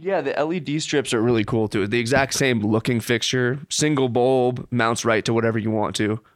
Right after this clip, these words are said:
But instead of fifty-four watts, they're at, like, twenty-four watts.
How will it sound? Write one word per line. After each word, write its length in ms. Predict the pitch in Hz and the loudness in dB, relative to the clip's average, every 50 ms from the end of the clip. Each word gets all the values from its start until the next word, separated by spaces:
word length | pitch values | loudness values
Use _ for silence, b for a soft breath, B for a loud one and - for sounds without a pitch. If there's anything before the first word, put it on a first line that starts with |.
| b _ | b _
But 220 | - 117 117 107 92 | 0 2 2 2 2
instead 280 | 107 - - 143 123 | 0 0 0 0 0
of 60 | 101 | 0
fifty-four 580 | - - 131 127 110 107 - - 117 117 120 120 | 0 -2 -2 -2 -4 -6 -4 -2 0 0 0 0
watts, 460 | 117 117 120 117 117 - - - - | 0 0 0 0 -2 -2 -4 -6 -6
they're 180 | - - 107 104 | -4 -2 -2 0
at, 120 | 101 - - | 0 -2 -2
like, 200 | 101 85 - - | -4 -6 -8 -10
twenty-four 600 | - - - 80 76 92 82 - - - - 80 | -8 -6 -4 -4 -4 -4 -6 -6 -6 -4 -4 -4
watts. 400 | 82 - - - - - - - | -2 -2 -2 -4 -4 -6 -8 -8